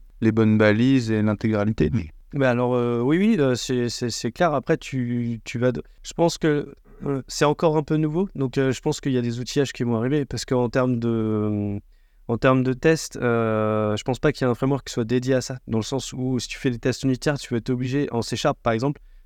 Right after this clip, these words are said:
Speaker 2: tu vas être obligé de parser ton H T M L, euh, tu vois, si tu fais tout en C Sharp, et ça va être un peu casse-pied, parce que t'as pas de moteur de rendu, euh, natif, euh, directement dans, dans C Sharp. Tu vas devoir utiliser des divs et des choses,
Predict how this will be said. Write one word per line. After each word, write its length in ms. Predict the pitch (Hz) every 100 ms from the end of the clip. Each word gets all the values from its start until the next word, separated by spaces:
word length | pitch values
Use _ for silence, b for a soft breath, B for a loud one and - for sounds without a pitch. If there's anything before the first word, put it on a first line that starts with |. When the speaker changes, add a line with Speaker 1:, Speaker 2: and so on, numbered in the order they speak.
| -
Speaker 2:
tu 80 | 120
vas 60 |
être 120 | 113
obligé 240 | 123 117 123
de 60 |
parser 300 | 120 113 -
ton 280 | 120 123 113
H 140 | 107 -
T 100 | 120
M 120 | 131
L, 200 | 135 110 -
euh, 800 | 107 104 101 101 101 101 101 104 -
tu 80 |
vois, 100 | 123
si 80 | 113
tu 80 | -
fais 100 | 123
tout 140 | 107
en 60 | 117
C 120 | -
Sharp, 240 | - 143 - - - -
et 40 | 107
ça 120 | 127
va 60 | 117
être 120 | 123
un 60 |
peu 140 | 117 123
casse-pied, 500 | - 117 - 151 139 - - -
parce 120 | 120
que 80 | -
t'as 140 | 120 120
pas 140 | 139
de 60 | 131
moteur 300 | 127 135 127
de 80 |
rendu, 460 | 120 123 120 131 131
euh, 560 | 110 107 104 104 104 110
natif, 440 | 110 - 127 -
euh, 240 | 107 101
directement 480 | 101 107 107 - 123
dans, 260 | 110 104 98
dans 120 | 101
C 140 | -
Sharp. 300 | 110 135 120
Tu 120 | - 107
vas 80 |
devoir 200 | 107 104
utiliser 360 | 107 - 107 104
des 100 | 104
divs 200 | 104 110
et 60 | 104
des 120 | -
choses, 180 | -